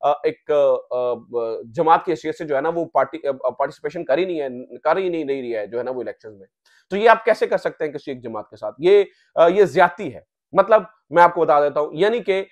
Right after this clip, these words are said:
ये जो ये कहा जा रहा है जी, तहरीक इंसाफ के तमाम उम्मीदवार आजाद उम्मीदवार, उम्मीदवार हैं और वो जीतने के बाद भी तहरीक इंसाफ में शामिल नहीं हो सकते, क्योंकि तहरीक इंसाफ कोई जमात ही नहीं है। तो इसको, अ, लेकर सलमान अकरम राजा साहब जो हैं, वो, अ, सुप्रीम कोर्ट के अंदर पहुंच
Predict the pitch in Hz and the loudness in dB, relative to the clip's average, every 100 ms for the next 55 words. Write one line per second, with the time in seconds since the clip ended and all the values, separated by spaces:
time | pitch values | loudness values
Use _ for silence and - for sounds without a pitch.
0 | _ - 175 180 185 233 214 185 175 180 | _ -4 0 2 2 2 4 4 4 2
1 | 180 160 156 175 170 151 170 147 147 165 | 0 -2 -2 -6 -2 -2 -2 -6 -4 -4
2 | 151 139 131 147 139 127 139 147 139 139 | -4 -6 0 2 2 0 -2 -4 -8 -2
3 | 143 143 139 135 135 131 147 170 160 139 | 0 0 -4 -10 -8 0 0 0 -2 -4
4 | 127 113 156 151 170 190 160 143 143 139 | -8 -12 -6 2 2 2 -4 -6 -8 -8
5 | 143 135 135 139 147 120 127 - 180 _ | -8 -10 -10 -10 -10 -12 -12 -10 -10 _
6 | _ _ _ _ _ - _ 175 180 180 | _ _ _ _ _ -20 _ 0 0 0
7 | 151 170 160 147 151 - _ _ _ - | -4 -4 -4 0 0 -2 _ _ _ 0
8 | 185 165 143 151 156 113 90 _ _ _ | 0 2 0 0 -2 -6 -10 _ _ _
9 | _ 196 196 185 170 - _ 196 - 247 | _ 4 4 4 -2 -6 _ -2 2 6
10 | 226 208 - 147 143 139 151 160 175 165 | 6 4 2 4 4 4 0 0 -2 -2
11 | 143 156 160 160 151 131 143 156 147 131 | -4 -2 -2 -2 -2 0 0 -2 -4 -6
12 | 135 156 131 139 135 123 120 120 123 143 | -6 -8 -6 -4 -2 -2 -4 -6 -8 -8
13 | 135 135 131 127 123 127 | -6 -6 -6 -10 -8 -12